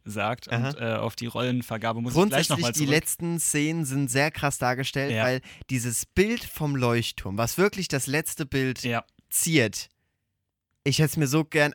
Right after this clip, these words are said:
Speaker 2: abgescreenshottet und als Hintergrund
Speaker 1: Das sieht so cool
Speaker 2: reingenommen.
Speaker 1: aus.
Speaker 2: Es ist so cool und es bildet das Ganze so ab. Diese
Speaker 1: Ja.
Speaker 2: untergehende Sonne ist es, ne?
Speaker 1: Genau.
Speaker 2: Und es geht halt auch diese Geschichte unter,
Speaker 1: Ja.
Speaker 2: ne? Also es ist, ah, herrlich.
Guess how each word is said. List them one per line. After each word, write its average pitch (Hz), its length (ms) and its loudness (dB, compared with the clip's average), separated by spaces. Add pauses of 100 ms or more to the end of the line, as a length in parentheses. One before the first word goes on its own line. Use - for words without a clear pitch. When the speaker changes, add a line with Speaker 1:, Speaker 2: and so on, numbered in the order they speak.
Speaker 2:
abgescreenshottet 143 1000 -2
und 135 100 -2
als 127 160 2
Hintergrund 120 380 0
Speaker 1:
Das - 40 -6
sieht - 0 -
so 131 40 -2
cool 113 60 2
Speaker 2:
reingenommen. 113 340 -2
Speaker 1:
aus. - 80 -16
Speaker 2:
Es 135 200 -2
ist - 360 -4
so 175 200 4 (120)
cool 139 260 4
und 127 140 2
es 117 160 0
bildet 135 400 0 (140)
das - 240 -6
Ganze 131 280 0
so 117 200 -4
ab. - 280 -6
Diese 117 140 -2
Speaker 1:
Ja. 107 60 -2 (140)
Speaker 2:
untergehende 160 460 2
Sonne 120 280 0
ist 170 220 -4
es, - 180 -8
ne? - 120 -2
Speaker 1:
Genau. 113 240 -4 (300)
Speaker 2:
Und - 160 2
es - 160 -2
geht 190 200 0
halt 165 140 -2
auch - 100 -2
diese 139 200 -6
Geschichte - 460 -2
unter, 113 480 -2
Speaker 1:
Ja. 117 80 -2
Speaker 2:
ne? 185 160 -4
Also 135 200 -6
es 123 80 -8
ist, - 160 -10 (440)
ah, 117 180 2 (160)
herrlich. - 420 -8